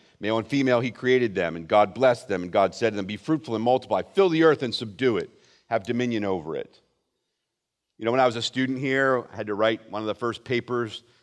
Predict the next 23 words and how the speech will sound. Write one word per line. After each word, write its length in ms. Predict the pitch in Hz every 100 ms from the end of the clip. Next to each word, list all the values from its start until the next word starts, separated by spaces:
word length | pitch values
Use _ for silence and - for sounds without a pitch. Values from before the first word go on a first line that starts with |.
| _
that 80 | 90
I 60 |
had 140 | 113 101
to 60 |
write 300 | 95 107 110
when 80 | 104
I 120 | 101
came 280 | 95 117 113
here 160 | 113 104
was 200 | 92 98
on 320 | 101 101 92 _ _ _ _ _
what 340 | 120 131 87
this 260 | 123 117 -
passage 720 | - - 117 107 - 104 85
meant, 560 | 101 95 85 - - - _ _ _ _ _ _ _ _
the 140 | - 104
image 240 | 104 101
and 100 | 98
likeness 380 | 92 90 92 -
of 120 | 80
God 340 | 90 82 82 80
in 120 | 80
humankind. 680 | 85 78 73 80 65 55